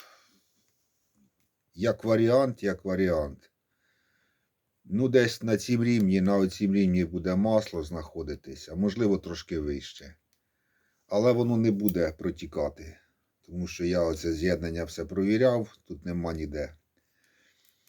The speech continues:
нема ніде свищів. Так що, так що, як варіант, поки що так буде. Ну, а там подивлюся, якщо зимою буде часто,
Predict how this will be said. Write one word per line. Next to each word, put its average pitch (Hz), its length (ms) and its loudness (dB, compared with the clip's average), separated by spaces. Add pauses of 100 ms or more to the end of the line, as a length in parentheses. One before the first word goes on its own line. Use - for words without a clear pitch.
(240)
нема 85 340 -4
ніде 73 420 -4 (1700)
свищів. 90 640 -8 (1800)
Так 85 220 -8
що, 90 360 -4 (300)
так 98 200 -10
що, 95 220 -2
як 110 280 0
варіант, 131 420 4
поки 110 240 -6
що 107 180 -4
так 76 220 -4
буде. 69 380 -16
Ну, 123 160 -4
а 123 80 0
там 113 240 -2
подивлюся, 107 500 -2
якщо 82 280 -6
зимою 90 380 2
буде 82 300 -4
часто, - 460 -6